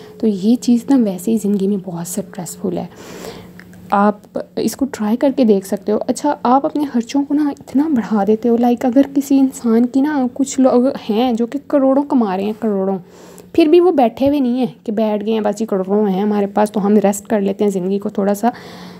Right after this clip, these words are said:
सुकून दे देते हैं। नहीं, वो भी काम पे काम करी जा रहे हैं, करी जा रहे हैं, क्योंकि उन्होंने खर्चे अपने इतने बढ़ा लिए हैं ना कि अगर वो बैठ जाएंगे तो वो तो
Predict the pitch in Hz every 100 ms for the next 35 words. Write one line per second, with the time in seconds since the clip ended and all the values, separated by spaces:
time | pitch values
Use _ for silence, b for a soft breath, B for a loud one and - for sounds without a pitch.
0 | B - - 294 320 302 226 226 285 254
1 | 277 294 302 349 269 254 262 302 180 240
2 | 254 247 247 247 254 240 247 247 240 262
3 | 277 285 339 349 339 349 233 226 294 302
4 | 285 262 - 277 269 240 190 196 220 240
5 | 247 254 285 285 254 247 247 214 202 208
6 | - 254 254 262 262 226 233 247 285